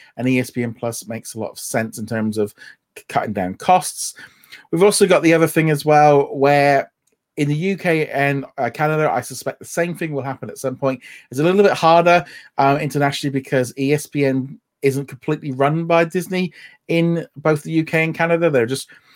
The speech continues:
they've been, like, leased out to other things. So that might, that's the, an issue with the sports. But I think this is, again, just this continued, uh, thing of just trying to push forward with streamlining their streaming services. Um, what did you think of this news, um,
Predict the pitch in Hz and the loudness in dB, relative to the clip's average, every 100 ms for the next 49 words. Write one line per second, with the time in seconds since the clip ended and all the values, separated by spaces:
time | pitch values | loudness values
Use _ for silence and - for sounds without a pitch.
0 | _ _ - 117 127 117 - 110 127 131 | _ _ -10 -2 0 0 -2 -4 -4 -2
1 | - 117 - 104 113 - 95 80 127 165 | 0 0 -2 -8 -8 -8 -10 -2 0 2
2 | 156 - 151 151 - 143 139 151 135 131 | 2 2 0 2 -2 0 2 2 0 0
3 | 127 120 110 - - 131 92 - - - | -6 -8 -12 -6 0 0 0 -6 -18 -20
4 | _ _ _ _ _ 160 160 170 254 381 | _ _ _ _ _ 2 4 4 2 0
5 | - 330 214 208 151 143 151 - 170 156 | 0 0 2 0 0 -2 -6 -6 -6 -4
6 | 196 190 190 170 - 147 143 156 139 90 | -2 -2 -2 -6 -2 0 0 -2 -2 -4
7 | 107 131 - - 127 117 165 156 - 147 | -8 -8 -10 -6 -6 -6 -8 -10 -6 -4
8 | 143 117 101 - - _ - 117 113 113 | -2 -2 -4 -10 -20 _ -2 2 2 2
9 | 107 - _ _ _ _ _ _ - - | -2 -10 _ _ _ _ _ _ -14 -10
10 | - 160 180 175 156 143 135 127 123 - | -2 0 2 2 2 2 2 0 -2 -6
11 | - 131 113 98 95 90 - 98 90 - | -4 -2 -2 -6 -8 -8 -8 -8 -8 -8
12 | 90 120 175 208 202 190 123 113 127 120 | -4 -4 -4 -4 -2 0 -2 -4 -2 -2
13 | 107 - - 104 107 | -4 -8 -2 0 0